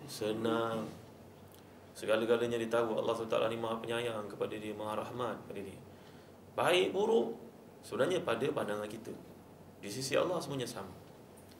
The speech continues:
Kerana mungkin satu keburukan yang berlaku itu menyebabkan kita akan dapat kebaikan selepasnya.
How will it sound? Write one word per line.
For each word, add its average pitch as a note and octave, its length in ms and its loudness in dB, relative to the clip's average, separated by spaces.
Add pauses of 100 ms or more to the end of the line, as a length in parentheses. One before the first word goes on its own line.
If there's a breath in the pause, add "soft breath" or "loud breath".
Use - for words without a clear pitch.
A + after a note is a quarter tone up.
(100)
Kerana - 320 -2
mungkin G3 240 4
satu F3+ 320 4
keburukan F3 400 4
yang E3 160 4
berlaku F3 320 4
itu C#4 160 -2 (480)
menyebabkan A2 560 0
kita - 400 -2
akan - 160 -2
dapat G2 340 0 (140)
kebaikan E3 480 -2
selepasnya. G3 520 -2